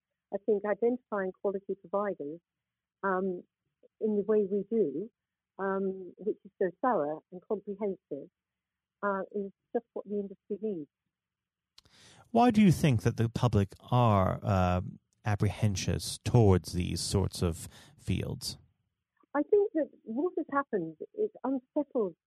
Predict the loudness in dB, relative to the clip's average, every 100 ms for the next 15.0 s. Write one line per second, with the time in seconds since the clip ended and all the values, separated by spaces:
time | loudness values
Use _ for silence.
0 | _ -14 -6 -6 -4 -8 -4 -4 -2 -4
1 | -4 -4 0 0 -2 -8 -4 -4 -2 -6
2 | -2 -4 -4 -12 _ _ -6 -6 _ -10
3 | -8 -10 -10 -12 -12 _ -20 _ -6 -4
4 | -8 -14 _ _ _ _ _ _ _ -2
5 | 0 -2 -4 -6 -4 -2 0 -2 -4 -6
6 | -12 _ _ _ _ _ _ _ -8 -2
7 | 0 0 -2 -4 -10 -12 -10 -6 -4 -4
8 | -6 -8 -6 -6 -6 -8 -8 -10 -12 -8
9 | -6 -6 -6 _ -6 -6 -2 -2 -2 _
10 | -2 -2 -4 -6 -8 -20 _ -4 _ -18
11 | -16 -18 -20 _ _ _ -8 -2 -2 _
12 | -4 -4 _ _ _ _ -10 -4 -4 -4
13 | -6 -4 -6 -6 _ -4 -4 -8 -12 -8
14 | -6 -6 -8 -10 -8 -8 -6 -14 -14